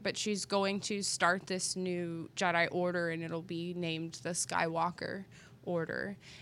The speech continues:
And it's kind of hinted at that there are other Force users in the galaxy, because you have at the end of The Last Jedi that kid with the broom. So if it's been some time and Jay and Rey has had time to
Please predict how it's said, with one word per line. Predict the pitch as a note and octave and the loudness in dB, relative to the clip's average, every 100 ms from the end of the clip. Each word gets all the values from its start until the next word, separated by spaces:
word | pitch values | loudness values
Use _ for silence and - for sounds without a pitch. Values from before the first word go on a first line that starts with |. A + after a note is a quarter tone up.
| - | 0
And | F#3 | 2
it's | G3 - | 2 2
kind | C4 B3 | 2 4
of | F#3+ | 2
hinted | - C4 C4 A#3+ | 4 4 4 6
at | G3 F3 | 6 6
that | G3 F#3 | 4 0
there | G3 | 4
are | F#3+ | 6
other | E3 F#3+ F3+ | 6 4 0
Force | - G3 F#3 - G3 | 0 2 0 -4 -2
users | G3+ G3 F#3 F3 F3 F#3+ - - | -2 0 0 0 0 -2 -2 0
in | F#3+ F3+ | 0 0
the | E3+ | 6
galaxy, | F3 F#3 G3+ - F3+ | 8 8 6 0 -2
because | F3 F3 F3+ F3 F3+ | -2 0 0 0 -2
you | F#3 | 2
have | F3+ F3+ | 2 2
at | F3+ | 0
the | F3+ | -2
end | F3+ F3 | 0 0
of | |
The | E3 | 0
Last | E3 E3 - | 2 0 2
Jedi | F3+ F#3 F3 E3 | 2 4 2 0
that | D#3 | -4
kid | - F#3 F3+ F3+ | 0 4 4 2
with | E3+ | -4
the | E3+ | -2
broom. | F#3 A3+ G#3 E3+ F3 - - - - - - - | 2 2 2 0 -4 -8 -16 -20 -20 -20 -20 -4
So | - A3+ G#3+ F#3 - - | 4 6 8 6 0 6
if | G#3+ A3+ | 6 8
it's | G#3 - | 4 4
been | G3+ A3+ A#3 | 4 6 4
some | G#3 F#3 | 4 2
time | F3+ F3 E3 E3+ | 0 0 2 2
and | E3+ F3+ | 0 4
Jay | G3 G3+ F#3+ - | 6 6 4 0
and | F#3+ F3+ E3+ | 0 2 6
Rey | F#3+ F#3 F#3 | 8 8 6
has | G3 F#3+ | 2 0
had | G3+ F3 | 0 -2
time | - F3+ F3 F3+ | 0 0 0 -2
to | - E3+ D#3+ D#3+ | -2 0 0 -4